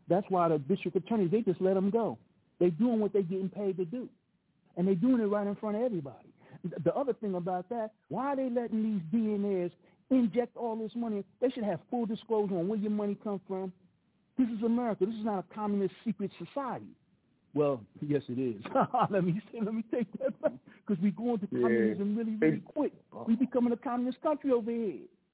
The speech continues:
Speaker 2: Brother Jeff, you had anything to add, brother?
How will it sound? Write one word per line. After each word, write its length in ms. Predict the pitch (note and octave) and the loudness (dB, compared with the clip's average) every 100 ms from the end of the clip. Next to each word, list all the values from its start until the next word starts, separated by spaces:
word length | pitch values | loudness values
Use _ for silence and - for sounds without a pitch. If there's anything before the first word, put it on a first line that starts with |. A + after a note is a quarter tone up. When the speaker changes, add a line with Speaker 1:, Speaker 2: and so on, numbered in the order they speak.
| _ _ _ _ _ _ _ _ _ _ _ _ - | _ _ _ _ _ _ _ _ _ _ _ _ 0
Speaker 2:
Brother 240 | C#3 D3 | 2 4
Jeff, 280 | D3 F#3 C#3+ | 4 2 2
you 140 | D#3+ F3 | 2 4
had 180 | D3+ | 4
anything 380 | D3 D#3 - D#3 | 2 -2 -2 -4
to 60 | C#3+ | 0
add, 280 | E3+ F3+ F3 | 0 0 0
brother? 320 | F#3+ G3+ | -4 -4